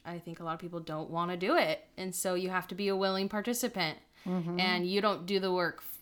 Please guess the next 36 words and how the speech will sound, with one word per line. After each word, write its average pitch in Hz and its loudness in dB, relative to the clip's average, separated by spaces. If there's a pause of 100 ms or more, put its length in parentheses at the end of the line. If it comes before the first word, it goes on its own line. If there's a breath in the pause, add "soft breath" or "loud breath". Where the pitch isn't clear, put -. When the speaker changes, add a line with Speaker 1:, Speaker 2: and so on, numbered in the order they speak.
Speaker 1:
for 196 4
me, 160 -2
you 196 0
know, 170 2
like, 165 -4
you've, 170 -2 (120)
you 160 -6
present, 175 0 (560)
"Okay, 214 0
what 156 0
about 160 2
this? 180 -2
What 156 -6
about 160 -2
that? 185 2
Let's 156 -4
think 165 -6
about 160 0
this." 175 -4
And, 156 -6 (480 loud breath)
um, 151 -4
I've 156 -10
said 165 -4
it - -6
before, 160 -2
but 151 -4
it's - -10
almost 156 -4
like, 156 -2
for 165 -2
me, 170 2
it - -4
was 151 -4
like 143 -6 (360 soft breath)
you 160 -4
kinda, 147 -2